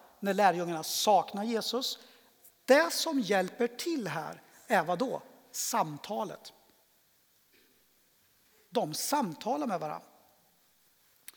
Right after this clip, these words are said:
Så de av er som tänker att den helige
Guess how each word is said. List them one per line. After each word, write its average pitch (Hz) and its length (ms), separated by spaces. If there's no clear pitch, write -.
Så - 140
de 370 320
av 311 120
er 240 120
som 226 140
tänker 196 300
att 190 60
den 208 100
helige 185 360